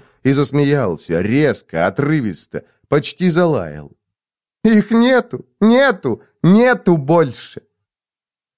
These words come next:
На этот раз Пеллингтон замотал головой отчаянно, пытаясь отогнать издевающегося над ним негодяя.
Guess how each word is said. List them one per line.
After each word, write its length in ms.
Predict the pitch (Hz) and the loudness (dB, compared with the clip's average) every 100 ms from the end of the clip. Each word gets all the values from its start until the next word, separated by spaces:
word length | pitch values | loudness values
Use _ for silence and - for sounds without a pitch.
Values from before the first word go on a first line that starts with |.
| _ | _
На 220 | 67 73 104 | -6 -2 0
этот 280 | 139 170 | 0 0
раз 260 | 185 185 180 | 0 0 0
Пеллингтон 640 | - 170 165 143 160 151 | 0 0 0 0 0 0
замотал 440 | 127 139 135 147 131 | 0 -2 0 0 0
головой 480 | 123 131 127 127 110 | 0 2 2 2 0
отчаянно, 840 | 95 - 135 127 110 87 76 71 | -2 -6 0 2 0 -2 -8 -12
пытаясь 560 | - 98 110 101 98 104 | -6 -4 0 0 0 -4
отогнать 600 | 92 101 95 120 127 110 | -4 -4 -2 -2 -2 -4
издевающегося 920 | 104 87 98 101 98 90 92 90 90 | -6 -6 -2 -2 -2 -6 -8 -8 -6
над 200 | 90 85 | -6 -4
ним 240 | 92 90 90 | -4 -4 -4
негодяя. 680 | 90 95 90 92 80 78 | -4 -6 -6 -6 -6 -8